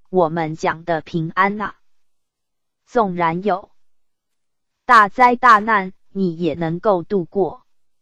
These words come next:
平平稳稳的度过，不受这个灾难之苦。这个就是说，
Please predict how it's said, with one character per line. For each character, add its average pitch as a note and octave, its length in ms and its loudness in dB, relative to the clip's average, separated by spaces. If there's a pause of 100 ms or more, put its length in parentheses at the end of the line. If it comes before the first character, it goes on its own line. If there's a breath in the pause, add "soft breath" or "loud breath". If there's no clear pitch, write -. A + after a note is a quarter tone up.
(580)
平 G#3 280 -4
平 G#3 280 -6
稳 E3 220 0
稳 E3 240 -2
的 F#3+ 120 -2
度 A3 220 -4
过， F#3+ 400 0 (280)
不 G#3+ 180 -2
受 G#3 260 0
这 G#3+ 240 0
个 F3+ 180 -2
灾 A3 280 0
难 A3 260 -2
之 A3+ 220 -8
苦。 E3+ 340 -8 (180)
这 G#3+ 220 0
个 F3+ 180 -2
就 G3 280 -2
是 G3+ 260 -6
说， A3+ 400 -2